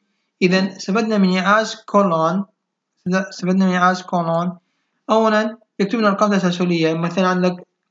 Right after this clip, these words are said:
أقول لك اكتب لي بالماتلاب من واحد إلى الألف. داخل مصفوفة أما تكتب واحد، اثنين، ثلاثة، أربعة، خمسة، طويلة. زين، أما تكتبهم. بينما تكتب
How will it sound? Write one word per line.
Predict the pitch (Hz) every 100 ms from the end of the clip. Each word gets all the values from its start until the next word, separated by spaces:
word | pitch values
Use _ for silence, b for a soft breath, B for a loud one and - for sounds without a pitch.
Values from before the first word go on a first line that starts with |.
| _ _ _ _ -
أقول | 180 180
لك | 175
اكتب | - _ 220
لي | 185 165 156
بالماتلاب | 185 202 202 202 202 208 208 208
من | 208 214
واحد | 220 202 196
إلى | 180 170
الألف. | 156 151 _ _ _ _ _ _ _ -
داخل | 185 196
مصفوفة | 185 175 185 175
أما | 175
تكتب | 170 175 170
واحد، | 185 185
اثنين، | 180 180 180 180
ثلاثة، | 180 180 180 185
أربعة، | 185 175 180
خمسة، | 185 180 185
طويلة. | 220 262 175 156 - _ _ _ _
زين، | 185 220 240 -
أما | 185
تكتبهم. | 175 165 170 160 _ _ -
بينما | 190 196 196 202 208 - _ _ -
تكتب | 240 - 202 202